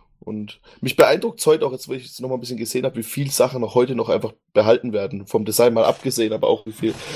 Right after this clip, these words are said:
Geschichten dort, da, dort auch schon drin verwurstelt wurden, die man dann danach irgendwie anders nochmal get-, kennengelernt hat. Grad Matt Love ist ja das beste Beispiel dafür eigentlich.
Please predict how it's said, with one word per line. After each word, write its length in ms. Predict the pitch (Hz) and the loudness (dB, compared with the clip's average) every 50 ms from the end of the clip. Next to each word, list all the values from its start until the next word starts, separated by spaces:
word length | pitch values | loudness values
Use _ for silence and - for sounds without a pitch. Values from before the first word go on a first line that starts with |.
| - - - | -12 -8 -4
Geschichten 580 | - 143 139 - 180 190 - - - - 151 143 | 0 2 2 2 2 0 -4 -8 -12 -12 -6 -2
dort, 220 | 139 139 139 - | -2 -2 0 0
da, 140 | - - 147 | 0 0 0
dort 300 | 139 - 147 143 - - | -2 -4 -6 -8 -6 -2
auch 180 | - - 135 - | -2 -2 -2 -2
schon 180 | - 143 139 | -6 -8 -6
drin 160 | 139 135 135 | -4 -6 -2
verwurstelt 540 | - 143 123 123 147 143 - - 131 - - | -2 -2 0 0 0 0 0 -4 -6 -4 -2
wurden, 340 | 107 101 101 104 107 104 - _ - | 0 0 0 0 -4 -6 -10 _ -6
die 80 | - 113 | -2 0
man 120 | 113 110 | 2 2
dann 240 | 117 113 113 110 - - - - - - | 2 2 2 -2 -6 -10 -16 -16 -8 -2
danach 260 | - 110 101 - - | 2 4 4 4 4
irgendwie 220 | 123 120 120 - | 2 4 4 4
anders 240 | 110 120 135 135 - | 4 2 0 -2 -2
nochmal 200 | 123 113 113 104 | -2 -2 -2 -2
get-, 280 | 107 110 - - _ - | -4 -6 -10 -12 _ -2
kennengelernt 520 | 120 117 110 104 107 107 104 104 101 - | -2 0 2 2 4 4 4 2 2 2
hat. 280 | 113 101 - - - _ _ _ - - - - - _ _ _ _ _ _ _ _ - | 0 0 0 -4 -12 _ _ _ -20 -20 -18 -20 -20 _ _ _ _ _ _ _ _ 4
Grad 260 | 123 117 117 - - | 6 6 6 6 4
Matt 220 | 127 123 120 - | 4 4 4 4
Love 180 | 127 123 127 131 | 2 2 2 0
ist 80 | 113 | -4
ja 60 | 123 110 | -8 -8
das 100 | 104 - | -6 -4
beste 300 | - 127 - - 127 - | -4 -4 -2 -4 -2 0
Beispiel 340 | 117 117 113 - - 113 | 2 0 0 -2 -6 -6
dafür 240 | 107 107 - - 110 | -6 -4 -2 0 0
eigentlich. 380 | 107 107 107 104 104 - - | 0 0 -4 -8 -10 -12 -18